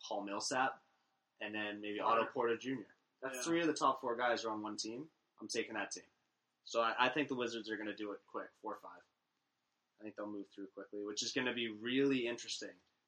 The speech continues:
Speaker 1: because if those one, two, and three, I think if, like, Boston has to go the whole way, they come in tired against a, a, like, a Wall and Beal team that have rested for a week, that gets really interesting in the second round.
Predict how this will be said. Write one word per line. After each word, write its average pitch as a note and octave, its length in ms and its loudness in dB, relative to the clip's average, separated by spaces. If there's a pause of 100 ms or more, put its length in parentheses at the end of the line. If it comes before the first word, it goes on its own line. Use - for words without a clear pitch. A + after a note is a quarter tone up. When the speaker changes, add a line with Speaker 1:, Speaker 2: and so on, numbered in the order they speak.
Speaker 1:
because A#2 260 -6
if A2 80 -10
those A2 260 0
one, A2+ 220 -2
two, A#2 180 0
and G#2 100 -6
three, A2+ 320 -2
I G#2 40 -2
think G#2+ 140 -2
if, G#2 100 -6
like, G2 180 -12
Boston A2 400 0
has G#2+ 140 -6
to A2 80 -6
go A2+ 160 0
the G#2+ 80 -2
whole A2 220 0
way, G#2 360 -2 (380)
they A2 80 -2
come A#2 200 -2
in G#2+ 120 0
tired A#2 500 2
against A2 300 -6
a, G#2 100 -6 (500)
a, A#2 60 -2 (140)
like, G#2+ 200 -4
a G#2 60 -6
Wall G#2+ 320 2
and A2+ 120 -2
Beal A2+ 220 0
team A#2 280 -6
that A2 100 -4
have G2+ 160 -14
rested A#2 360 -6
for C3+ 100 -2
a C3 60 0
week, C#3+ 280 -2 (800)
that G#2 240 -2
gets A2 320 -6
really G#2 300 -4
interesting F#2+ 420 -10
in F2+ 80 -20
the F2 60 -20
second - 280 -14
round. E2 40 -20